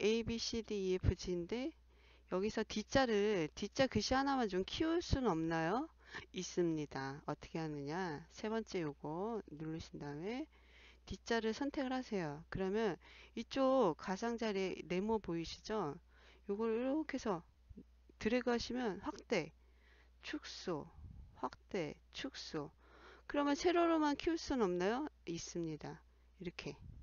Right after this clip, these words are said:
이렇게. 아, 근데 나는 이거를 좀 밑으로, 얘만 좀 동떨어지게 밑으로 하고 싶어요. 어떻게 하나요? 그러면 클릭하시고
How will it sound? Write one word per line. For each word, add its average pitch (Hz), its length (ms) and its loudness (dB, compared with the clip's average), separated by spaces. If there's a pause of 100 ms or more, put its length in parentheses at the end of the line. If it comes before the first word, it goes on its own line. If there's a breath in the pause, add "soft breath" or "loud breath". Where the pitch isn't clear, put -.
(960)
이렇게. - 380 -10 (400 loud breath)
아, - 220 2
근데 254 680 2
나는 214 280 6
이거를 220 500 4
좀 254 200 0
밑으로, 240 800 2 (260 loud breath)
얘만 226 260 6
좀 220 160 -2
동떨어지게 208 640 2
밑으로 208 380 0
하고 254 180 2
싶어요. 180 600 0
어떻게 - 340 0
하나요? 226 520 2 (380 loud breath)
그러면 220 360 0
클릭하시고 262 960 2